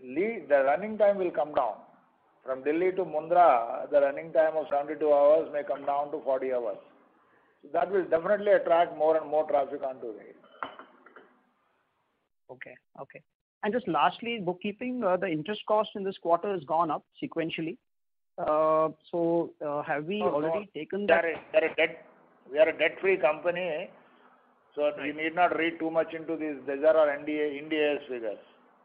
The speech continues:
Speaker 2: Okay, okay.
Speaker 1: We have no debt on our balance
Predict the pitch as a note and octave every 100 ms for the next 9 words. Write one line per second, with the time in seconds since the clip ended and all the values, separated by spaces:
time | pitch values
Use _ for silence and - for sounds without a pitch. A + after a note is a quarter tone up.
0 | _ _ _ _ _ _ _ _ _ _
1 | _ _ _ _ _ _ _ _ C#3+ C3
2 | A#2+ - _ A2+ - _ _ _ - C3+
3 | C#3 D3 C#3+ E3+ E3+ D#3 D#3 D#3 D3 C#3+
4 | B2+ B2 A#2+ G#2